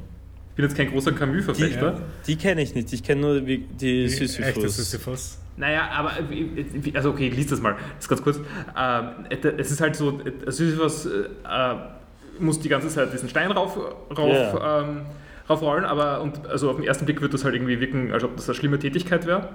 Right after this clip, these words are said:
Speaker 1: oder so immer. Aber das Wichtige ist, er weiß, dass, dass, dass es eine sinnlose Tätigkeit ist. Äh, also er kennt seine absurde Existenz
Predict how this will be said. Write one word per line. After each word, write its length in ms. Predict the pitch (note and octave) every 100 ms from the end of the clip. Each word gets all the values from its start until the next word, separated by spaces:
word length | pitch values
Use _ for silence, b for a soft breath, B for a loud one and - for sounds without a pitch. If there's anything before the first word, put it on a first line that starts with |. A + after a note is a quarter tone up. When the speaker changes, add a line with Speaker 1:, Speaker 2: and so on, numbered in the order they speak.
| -
Speaker 1:
oder 120 | - D3
so 120 | E3
immer. 220 | F3+ F3 B B B -
Aber 340 | D3+ D3+ - - - - - -
das 140 | C3+
Wichtige 280 | D#3+ E3 F3
ist, 260 | D#3+ - - - - - -
er 120 | C3
weiß, 380 | A#2+ B2+ F#3+ F#3
dass, 180 | D#3+ C3+ - D3
dass, 540 | D3 C3+ - - - - - -
dass 160 | C#3 C#3+
es 80 |
eine 120 | C#3+ C#3+
sinnlose 480 | G#3+ G#3+ C3 B2+
Tätigkeit 460 | B2 A#2 B2 C#3+ B2+
ist. 240 | F3 - - - - - - - - - - - - -
Äh, 60 |
also 420 | C3+ A#2 - A#2+ A2 - -
er 80 | -
kennt 200 | C#3 C3
seine 180 | C3+ C3
absurde 340 | C3 D3+ D3
Existenz 640 | C3 C#3+ C#3 C#3+ A3 -